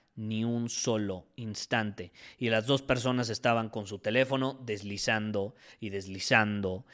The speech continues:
y deslizando sin parar. También lo he visto en los aviones. Una vez vi un matrimonio en un avión.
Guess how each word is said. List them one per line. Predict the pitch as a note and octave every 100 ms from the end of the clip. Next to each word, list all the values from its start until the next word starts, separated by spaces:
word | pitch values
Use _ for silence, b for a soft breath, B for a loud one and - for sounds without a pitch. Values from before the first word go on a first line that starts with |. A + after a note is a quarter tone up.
| B
y | -
deslizando | G#2+ G#2+ G#2 G#2 - B2 B2 A#2+
sin | - B2 A2 A2
parar. | - G2+ G#2+ B2+ B2
También | B2 A2+ B2+
lo | C#3
he | C3+
visto | B2+ C3 -
en | B2+
los | A2+ -
aviones. | G2+ G#2+ B2 C#3 C3 A2 G2
Una | C3+ C3+
vez | C3+ C3
vi |
un | C#3 C3+
matrimonio | C3 A#2+ A2 A#2 A#2+ B2 B2+ -
en | A#2 A#2+
un | C3
avión. | A2+ A#2+ A2 G2 -